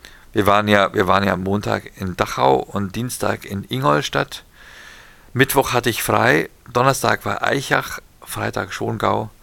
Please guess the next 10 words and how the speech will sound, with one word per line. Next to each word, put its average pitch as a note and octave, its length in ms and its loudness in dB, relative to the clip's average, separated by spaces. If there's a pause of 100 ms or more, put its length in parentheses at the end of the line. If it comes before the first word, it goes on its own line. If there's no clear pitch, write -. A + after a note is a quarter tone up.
(440)
Es - 180 -2
war A2 180 4
Jamie B2+ 340 4
Wetzbicki A#2 480 0
war D3 100 0
die D3 80 -4
ganze D3 240 -4
Zeit C#3+ 240 -2
daba-, C#3 420 -4
dabei, C#3 400 0